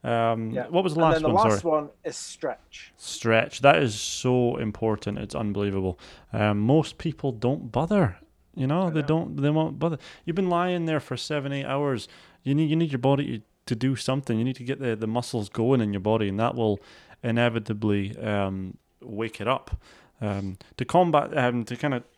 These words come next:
Speaker 1: jump on that as well, I, um, I watched a YouTube video by a, um, a company called The Bright Side. I don't know if you've ever heard of them, but I'll put a link to the video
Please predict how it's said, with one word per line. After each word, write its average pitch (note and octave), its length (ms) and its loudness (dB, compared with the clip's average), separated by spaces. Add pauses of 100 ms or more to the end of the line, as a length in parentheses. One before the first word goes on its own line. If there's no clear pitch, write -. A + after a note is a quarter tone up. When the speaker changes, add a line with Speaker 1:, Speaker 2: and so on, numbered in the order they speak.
Speaker 1:
jump C#3 300 -2
on C3 220 0
that A#2+ 160 -2
as A2+ 160 -10
well, A#2 340 -2 (880)
I, C#3 180 2 (160)
um, G#2+ 320 -2 (300)
I C#3 60 4
watched C#3 260 6
a A#2+ 60 2
YouTube B2 320 -2
video A2 240 2
by G#2+ 180 2
a, G#2 380 2
um, G#2 520 -2
a - 100 -14
company B2+ 240 -8
called G#2 220 -4
The G#2+ 80 0
Bright A2+ 320 2
Side. G2+ 320 -2
I G2+ 40 0
don't A#2+ 100 -2
know A#2+ 80 0
if G2+ 80 -6
you've G#2 120 -2
ever G#2 140 0
heard G#2+ 220 2
of G#2+ 80 -4
them, F#2 160 -4
but G2 120 -2
I'll G2+ 80 2
put C#3 160 0
a - 60 2
link B2 260 0
to - 80 -6
the A2 80 0
video G#2 460 0